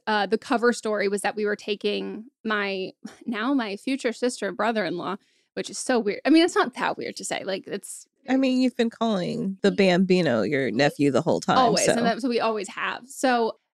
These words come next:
Speaker 1: I was taking, the cover story said I was taking holiday, like, just pictures for them for people to give to the holidays, which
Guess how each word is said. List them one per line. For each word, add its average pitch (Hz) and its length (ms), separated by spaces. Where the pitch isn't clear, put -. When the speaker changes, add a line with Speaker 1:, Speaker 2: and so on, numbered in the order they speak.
Speaker 1:
I 277 80
was 262 120
taking, 240 600
the 311 120
cover 311 200
story 254 220
said 254 100
I 233 40
was 226 80
taking 226 460
holiday, 220 680
like, 214 300
just 247 180
pictures 247 320
for - 80
them 214 200
for 214 80
people 208 260
to 208 80
give 214 260
to 254 80
the 262 60
holidays, 254 480
which 220 160